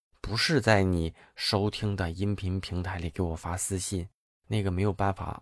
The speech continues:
做自动的回复。你在，嗯，哼，回复“归队”之后啊，就会收到一个弹出消息，扫码就能加入了。每一次我都会重复：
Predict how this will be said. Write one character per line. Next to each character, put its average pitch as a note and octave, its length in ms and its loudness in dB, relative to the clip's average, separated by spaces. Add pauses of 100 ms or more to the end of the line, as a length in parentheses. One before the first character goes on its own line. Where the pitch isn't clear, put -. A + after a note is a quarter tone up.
做 D#2+ 180 -4
自 - 220 -2
动 E2+ 200 -4
的 F2 80 -6
回 E2 240 -8
复。 - 280 -10 (720)
你 A2+ 200 2
在， B2+ 280 6 (260)
嗯， D#3 280 6
哼， A#2+ 400 2 (240)
回 F#2 140 -2
复 G2+ 180 -4
“归 G#2 200 2
队” G2+ 120 2
之 G2+ 140 0
后 G#2 220 2
啊， E2+ 240 -4
就 F2+ 100 -6
会 F2+ 80 -4
收 F2 160 -4
到 F2 100 -2
一 F2 60 -4
个 F#2 80 -2
弹 - 180 -6
出 F#2 120 -6
消 F#2 180 0
息， F2+ 300 -2
扫 - 180 -6
码 F2 140 -4
就 - 120 -8
能 - 100 -10
加 F2+ 140 -6
入 F#2 160 -2
了。 - 160 -10 (960)
每 A2 200 8
一 C#3 40 10
次 - 140 6
我 A#2 100 8
都 A#2+ 80 6
会 B2+ 120 6
重 F#2+ 320 2
复： - 260 -6